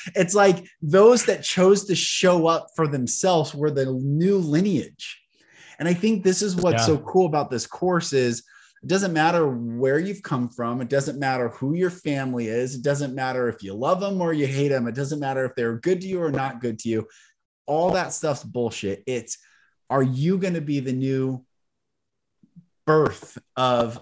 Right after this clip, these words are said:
Speaker 1: a new story, a new line, a new generation, a new,
Speaker 2: Mm-hmm.
Speaker 1: a new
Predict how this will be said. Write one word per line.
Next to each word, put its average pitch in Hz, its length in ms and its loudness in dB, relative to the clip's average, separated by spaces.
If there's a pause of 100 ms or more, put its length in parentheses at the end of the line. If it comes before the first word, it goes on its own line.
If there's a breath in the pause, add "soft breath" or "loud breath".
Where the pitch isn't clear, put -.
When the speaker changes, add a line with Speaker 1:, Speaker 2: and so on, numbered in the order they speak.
(140)
Speaker 1:
a 123 80 -4
new 143 560 2
story, 113 720 -2
a 139 60 -2
new 147 460 0
line, 113 460 -4
a 131 80 -6
new 151 360 -2
generation, 120 720 -2
a 123 120 -4
new, 165 640 2
Speaker 2:
Mm-hmm. 120 400 -4 (1900)
Speaker 1:
a 151 80 2
new 185 360 2